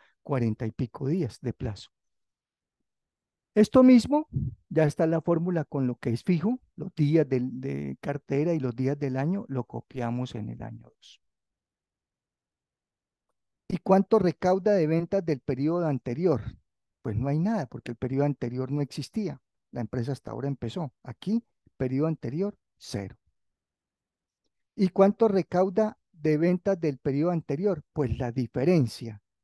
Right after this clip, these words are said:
¿La diferencia entre qué? Igual. ¿Cuánto vendió en el año uno? Seiscientos treinta y siete millones. ¿Y cuánto recaudó? ¿Cuánto ingresó en el año uno? Ingresaron quinientos sesenta y dos.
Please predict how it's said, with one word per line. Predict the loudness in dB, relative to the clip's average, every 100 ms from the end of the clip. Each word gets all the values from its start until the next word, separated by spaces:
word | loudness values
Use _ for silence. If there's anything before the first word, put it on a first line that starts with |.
| _ _ _
¿La | -4
diferencia | -2 0 2 2 0 -2
entre | -2 -6 -6
qué? | -8 -10 -12 _ -10
Igual. | -8 -4 -4 -4 -12 -16 _ _ _ _ _ _ _ _ _ _ _ _ _ _ _ _ 0
¿Cuánto | 2 4 4
vendió | 4 4 2
en | 2
el | 0
año | 0 0
uno? | -2 -2 -2 -6 -14
Seiscientos | -12 -10 -8 -6 -6 -6 -8
treinta | -6 -6 -6 -8
y | -8
siete | -8 -8 -8
millones. | -8 -6 -8 -8 -12 _ _ _ _
¿Y | -2 -2
cuánto | 2 2 4 2 2
recaudó? | 4 2 0 -4 -6 -6 -2 0 0 -2
¿Cuánto | -4 -4 -2
ingresó | -2 0 -2 -2 -2 -2
en | -2
el | -4
año | -4 -4 -4
uno? | -6 -4
Ingresaron | -2 -2 -4 -4 -4 -6
quinientos | -2 2 4 2 -2 -6 -8
sesenta | -8 -8 -10 -8
y | -6
dos. | -6 -6